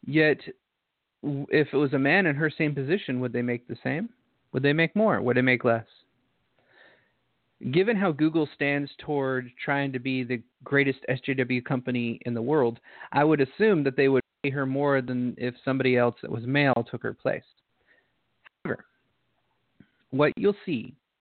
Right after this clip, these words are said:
is it's actually about two percent in the United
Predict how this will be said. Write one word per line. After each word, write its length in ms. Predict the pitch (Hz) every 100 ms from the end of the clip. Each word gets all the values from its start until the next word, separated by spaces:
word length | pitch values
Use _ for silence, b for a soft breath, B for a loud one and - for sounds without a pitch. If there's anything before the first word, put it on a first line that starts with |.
| _ -
is 200 | 123 127
it's 160 | 127
actually 340 | 120 117 - 117
about 240 | 117 101
two 140 | -
percent 400 | 101 113 - 117 - _ _ _ _ _ _ - _ _ _ _ _ -
in 100 | 113
the 60 |
United 340 | 110 107 104